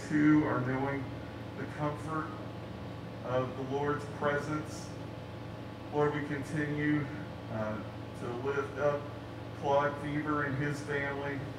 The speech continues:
as they are going still through a time of grief. Lord, uh, we lift up, uh, Betty Calhoun to you as she too, um,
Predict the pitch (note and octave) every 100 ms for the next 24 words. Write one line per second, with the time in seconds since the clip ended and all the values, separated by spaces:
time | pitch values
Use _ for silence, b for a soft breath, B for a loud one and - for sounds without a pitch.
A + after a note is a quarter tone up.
0 | - - - - - C#3 C#3 C#3+ C3+ C#3
1 | C#3+ C#3+ C#3+ C#3+ C3+ - - - - -
2 | - D3+ D3 D3 D3 C#3+ C#3 D3+ D3 C#3+
3 | C#3 C3+ - C#3 C#3 D#3 - - - -
4 | - - - - - - - - - -
5 | - - C3+ D3+ D3+ C3+ - - C3 B2+
6 | B2+ C3+ C#3+ D3+ - D3 - - C3+ C3
7 | B2+ B2+ C3+ C#3+ C#3 D#3 C#3+ C#3 D3+ E3
8 | D#3 C#3+ - A#2 A2+ A#2 A2 A2 - -
9 | D3 D3 C#3 - E3 D#3 C3+ A#2+ G2+ G2
10 | - - - - - B2 B2 A#2+